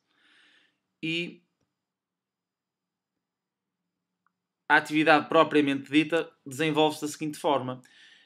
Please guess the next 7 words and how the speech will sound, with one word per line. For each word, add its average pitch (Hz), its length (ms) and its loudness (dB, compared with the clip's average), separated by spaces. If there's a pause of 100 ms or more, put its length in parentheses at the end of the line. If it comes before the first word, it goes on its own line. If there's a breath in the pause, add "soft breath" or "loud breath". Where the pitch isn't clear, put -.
Eu 123 160 -2
vejo 135 260 0
aqui 143 600 -2 (760)
a 123 80 -6
pista, 135 580 -6 (200)
número 120 280 -8
seis, 135 720 -2